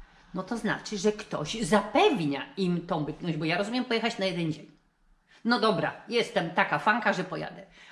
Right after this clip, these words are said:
ale pojechać na tydzień, przykuć się do drzew i tam być, ale to na tej ziemi leżeć, czekać jak ten be-, deszcz będzie padał? Zaraz, zaraz. No i opowiadam młodemu człowiekowi,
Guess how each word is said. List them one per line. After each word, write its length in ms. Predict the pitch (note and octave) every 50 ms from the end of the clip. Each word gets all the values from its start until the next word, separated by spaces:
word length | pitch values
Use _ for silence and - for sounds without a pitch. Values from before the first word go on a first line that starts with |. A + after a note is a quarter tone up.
| - -
ale 160 | E3 E3 E3+
pojechać 360 | E3 G3 F#3+ E3 G3 F#3+ -
na 120 | F3+ D#3 D3
tydzień, 380 | - D3+ D3 D3 D3+ G#3 A#3
przykuć 400 | - - - G#3 - E3+ D#3+ -
się 100 | - D#3+
do 140 | D3 D3+ D3+
drzew 320 | - C3+ F3+ G3+ G#3+ -
i 60 | A3 -
tam 220 | - D3 D3+ D3+
być, 260 | - E3 G3+ A3+ - -
ale 180 | E3+ E3+ F3+ F3
to 100 | E3+ D#3+
na 120 | D#3+ D#3
tej 160 | D#3 D#3+ D3+
ziemi 280 | D3 D3+ D3+ D#3+ F3+ F#3
leżeć, 300 | F#3+ G3 G#3+ C4 C#4 -
czekać 300 | - F3+ F3 F3 E3+ -
jak 80 | D3+
ten 240 | - - C#3+ C3+ C3
be-, 120 | C3 C3+ -
deszcz 240 | D#3 F3 F3 E3+
będzie 220 | F#3 G3 F#3 G3+ G#3
padał? 300 | - A3+ A#3 B3+ C#4+ E4 - - - - - _ _ _ _ _ _ - _ _ -
Zaraz, 380 | D3+ B2+ D#3 C#3+ D3+ D3+ D3+
zaraz. 560 | F3+ A#3 A3+ F#3+ - - - - - - _ _ _ _ _ _ _ _ -
No 100 | G3 B3+
i 100 | C#4 G#3
opowiadam 480 | E3 - - E3+ F#3 G3 F#3 D#3+ C#3+
młodemu 320 | C#3+ D3+ D#3 F3 F3 D#3 C#3+
człowiekowi, 640 | - - D3+ - - - - C#3+ D3 F3+ A3+ -